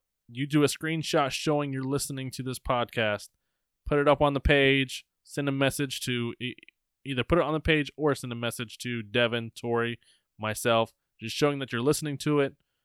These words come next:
We're gonna put everybody into a, a, a random generator. Whoever wins that twenty-five dollar gift card, gonna come your way. Just something we're trying to do to kinda pump it up. Again,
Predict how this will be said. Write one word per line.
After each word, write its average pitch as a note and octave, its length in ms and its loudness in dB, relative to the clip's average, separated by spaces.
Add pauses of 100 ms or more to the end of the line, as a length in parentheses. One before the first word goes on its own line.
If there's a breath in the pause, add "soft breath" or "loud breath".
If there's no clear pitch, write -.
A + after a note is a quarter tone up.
(320)
We're B2+ 120 0
gonna C3+ 100 4
put C#3 180 4
everybody C3 440 4
into C3 260 2
a, A2+ 240 4
a, A2+ 260 -2 (120)
a A2+ 180 -10
random C3+ 440 -2
generator. D#3+ 640 2 (560)
Whoever C#3 260 6
wins C#3+ 240 4
that C3+ 240 8
twenty-five C#3 380 2
dollar B2 180 4
gift B2+ 240 2
card, B2+ 380 6 (840)
gonna A#2 140 -4
come C3 200 2
your B2+ 180 4
way. B2+ 300 6
Just C3 260 -8
something C3+ 220 2
we're C3 100 4
trying B2+ 240 0
to B2 80 -2
do B2+ 60 0
to A#2+ 60 -2
kinda A#2 400 -2 (180)
pump C3 160 -4
it B2 80 4
up. A2 80 0
Again, A#2 380 -2